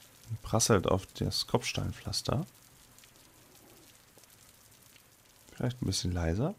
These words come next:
so. Und du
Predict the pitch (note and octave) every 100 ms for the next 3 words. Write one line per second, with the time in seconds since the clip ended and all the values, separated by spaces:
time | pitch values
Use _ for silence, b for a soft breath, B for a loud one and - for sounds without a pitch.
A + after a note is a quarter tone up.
0 | - - G2+ D3 - b b b - _
1 | - B B B B B B B - -
2 | - - A2 G2+ G2 G2 F#2+ F#2 - -
3 | - - G2+ G2 G2 F#2+ F#2+